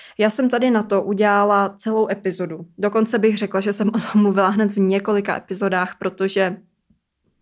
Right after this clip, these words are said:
mně přijde, že typů, jak se lépe a efektivněji učit, není nikdy dost. Ale, eh, jedna z těch epizod, která je opravdu věnovaná celá, celá ta epizoda je věnovaná tomu, jak se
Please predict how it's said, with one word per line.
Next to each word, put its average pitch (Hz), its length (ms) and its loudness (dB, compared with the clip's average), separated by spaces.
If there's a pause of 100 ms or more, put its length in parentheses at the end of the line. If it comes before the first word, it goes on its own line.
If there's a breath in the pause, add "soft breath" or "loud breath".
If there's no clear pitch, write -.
(680)
mně 233 140 4
přijde, 190 440 -6
že 180 260 -4 (440 loud breath)
typů, 208 540 0
jak 220 280 0
se 226 360 -2
lépe 196 400 0
a - 160 -2
efektivněji 208 680 -4
učit, 196 360 -6
není 208 220 2
nikdy 190 260 0
dost. - 400 -10 (460 loud breath)
Ale, 190 400 2
eh, - 160 -8 (100)
jedna 208 460 0
z - 140 -12
těch 226 340 -2
epizod, 185 500 0
která 196 420 -2
je 190 120 -2
opravdu 202 400 0
věnovaná 196 480 0
celá, 208 640 -4 (720)
celá 240 220 2
ta - 120 -2
epizoda 196 320 -2
je 190 60 2
věnovaná 196 440 0
tomu, 190 320 -2
jak 202 160 -2
se 196 340 -4